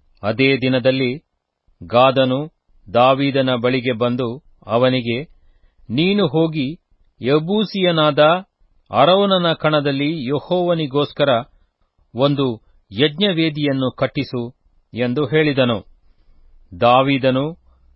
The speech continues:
ಗಾದನ ಮುಖಾಂತರವಾಗಿ ತನಗಾದ ಯೆಹೋವನ ಅಪ್ಪಣೆಯಂತೆ ಹೊರಟನು. ದಾವೀದನೂ ಅವನ ಸೇವಕರು ತನ್ನ ಬಳಿಗೆ ಬರುವುದನ್ನು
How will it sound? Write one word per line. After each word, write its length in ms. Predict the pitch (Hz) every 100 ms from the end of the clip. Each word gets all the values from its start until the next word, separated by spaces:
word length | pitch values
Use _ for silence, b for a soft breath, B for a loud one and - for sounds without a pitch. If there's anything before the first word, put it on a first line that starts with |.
| 90
ಗಾದನ 480 | 87 127 135 139 143
ಮುಖಾಂತರವಾಗಿ 1120 | 135 123 - 139 147 156 147 131 131 127 120 98 _ _ _ _ _ -
ತನಗಾದ 540 | 127 151 156 147 127 131 143
ಯೆಹೋವನ 640 | 127 139 - 170 165 156 135
ಅಪ್ಪಣೆಯಂತೆ 960 | - 120 - 147 143 131 123 - 123 151 _ _ _
ಹೊರಟನು. 640 | _ - 131 131 127 113 95 _ _ _ _ _ _ _ _ _ _ -
ದಾವೀದನೂ 640 | 110 127 131 127 131 139 156 _ _ _ _ _ 110
ಅವನ 300 | 123 131 127
ಸೇವಕರು 760 | - 135 135 131 131 139 147 - _ _ _ _ -
ತನ್ನ 300 | 123 143 147
ಬಳಿಗೆ 380 | 131 131 123 135
ಬರುವುದನ್ನು 800 | 127 131 131 123 127 143 117